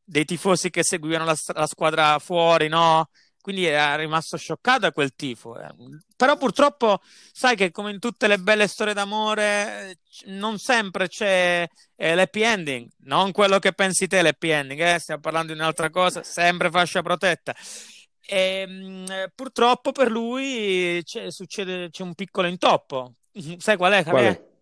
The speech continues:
Speaker 1: Che purtroppo nel novantuno crolla l'Unione
Speaker 2: Ah.
Speaker 1: Sovietica.
Speaker 2: <laughs>
Speaker 1: Eh, eh, piccoli dettagli,
Speaker 2: Piccolo
Speaker 1: no?
Speaker 2: dettaglio, sì.
Speaker 1: Quindi tutti i grandi calciatori dell'Est iniziano ad andare via.
Speaker 2: Mm.
Speaker 1: Eh, il progetto va un po' a farsi benedire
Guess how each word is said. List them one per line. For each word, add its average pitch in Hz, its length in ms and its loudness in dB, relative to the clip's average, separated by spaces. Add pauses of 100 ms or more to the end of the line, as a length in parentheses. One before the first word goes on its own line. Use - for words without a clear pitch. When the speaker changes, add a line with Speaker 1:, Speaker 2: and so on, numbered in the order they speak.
(1200)
Speaker 1:
Che 185 120 -6
purtroppo 165 720 -2
nel 180 200 -2
novantuno 202 840 -10
crolla 175 260 -4
l'Unione 160 340 -10
Speaker 2:
Ah. 131 300 4
Speaker 1:
Sovietica. - 1080 -4
Speaker 2:
<laughs> - 40 -20 (400)
Speaker 1:
Eh, 180 400 4 (220)
eh, 165 100 -14
piccoli 214 400 -6
dettagli, 175 540 2
Speaker 2:
Piccolo 123 260 4
Speaker 1:
no? 113 100 -4
Speaker 2:
dettaglio, 110 340 -6
sì. 101 60 -14
Speaker 1:
Quindi 202 460 -4 (380)
tutti 262 340 -4
i 226 40 -4
grandi 214 320 -2
calciatori 202 580 -2
dell'Est 196 380 -4
iniziano 196 400 -14
ad 165 60 -8
andare 185 300 -8
via. 202 320 -2
Speaker 2:
Mm. - 60 -10 (760)
Speaker 1:
Eh, 151 380 -6
il 151 120 -10
progetto 180 600 -4
va 165 120 -4
un 165 140 -10
po' 143 1200 -2
a 131 40 -8
farsi 156 360 -10
benedire 170 640 -4